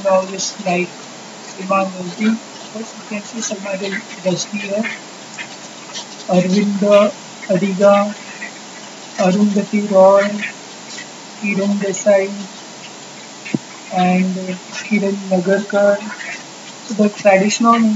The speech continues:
Indian English novel has undergone a vital change since its birth, and it has undoubtedly a very bright future. As nowadays you can see the name like, uh,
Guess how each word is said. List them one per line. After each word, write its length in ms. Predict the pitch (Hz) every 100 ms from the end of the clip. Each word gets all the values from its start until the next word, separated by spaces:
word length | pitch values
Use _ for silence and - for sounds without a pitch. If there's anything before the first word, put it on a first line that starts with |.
| 208 - - -
Indian 440 | 202 190 208 208 208 -
English 340 | 185 190 190 -
novel 360 | 185 180 180 175
has 340 | - 190 180
undergone 520 | 185 185 - 190 196 214 -
a 80 | 185
vital 440 | 180 180 180 214
change 400 | 214 202 185 180
since 1400 | - - - - - - - - - 254 247 247 - - - - - -
its 200 | 196 - 185
birth, 360 | 196 180 180 - - - - - 202
and 180 | 196
it 80 | 185
has 300 | 196 190 180 - - - - - - - - - -
undoubtedly 880 | 240 254 277 226 202 180 175 180 185 - - - - - -
a 60 | 190 175
very 320 | 190 208 208 175 180
bright 240 | 175 175
future. 520 | - 185 175 - 170 - - - - - - - - -
As 320 | 180 175 180
nowadays 380 | 180 180 180 175
you 60 |
can 180 | 180 190
see 260 | 185 196 180
the 140 | 185
name 140 | 185 185 185
like, 360 | 180 180 -
uh, 220 | 190 180